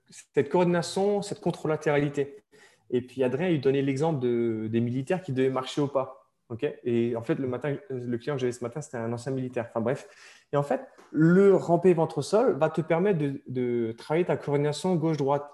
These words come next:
Donc, c'est notamment un réflexe qui s'appelle le réflexe tonique asymétrique du cou. Et ce qui se passe, c'est qu'il y avait à peu près cinquante pour cent des gens, et, euh, mon client de ce matin l'a encore, encore confirmé, c'est que les gens, ils marchent en ipsilatéral. C'est-à-dire que quand t'as le,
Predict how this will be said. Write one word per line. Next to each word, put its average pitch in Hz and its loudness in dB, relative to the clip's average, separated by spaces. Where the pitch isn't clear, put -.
Donc, 107 -10
c'est 113 -6
notamment 135 -4
un 117 -4
réflexe 117 -6
qui - -20
s'appelle 113 -6
le 113 0
réflexe 113 -4
tonique 120 -6
asymétrique 113 -6
du 120 -4
cou. 311 -6
Et 147 0
ce - -8
qui - -4
se - -10
passe, 254 -2
c'est 170 -2
qu'il - -2
y - 2
avait 143 4
à 151 0
peu 208 0
près 220 2
cinquante 233 -2
pour 214 -2
cent 208 -2
des 185 4
gens, 175 0
et, 147 4
euh, 127 6
mon 127 -4
client 180 2
de - 0
ce - -8
matin 175 0
l'a 147 2
encore, 139 -4
encore 175 0
confirmé, 180 0
c'est - 0
que 180 -2
les 175 6
gens, 208 6
ils 240 2
marchent 202 0
en 185 6
ipsilatéral. 202 4
C'est-à-dire 147 4
que 156 2
quand 208 4
t'as 214 4
le, 185 6